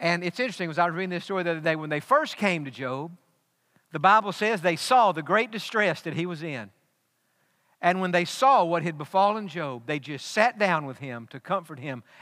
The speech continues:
and they did not say a word for several days. That's a really good friend right there,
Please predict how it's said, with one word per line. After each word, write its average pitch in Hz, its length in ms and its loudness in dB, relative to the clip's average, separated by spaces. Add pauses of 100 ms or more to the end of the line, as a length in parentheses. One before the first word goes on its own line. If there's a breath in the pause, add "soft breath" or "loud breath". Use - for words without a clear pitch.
(100)
and 175 220 2
they 147 160 0
did 202 420 0
not 208 320 6
say 190 240 -2
a 190 80 -4
word 139 380 -4
for 131 120 -16
several 139 380 -8
days. 117 400 -12 (2250)
That's 151 180 -6
a 123 60 -14 (380)
really 151 320 -8
good 147 180 -10
friend 117 300 -14
right 110 180 -18
there, 95 240 -20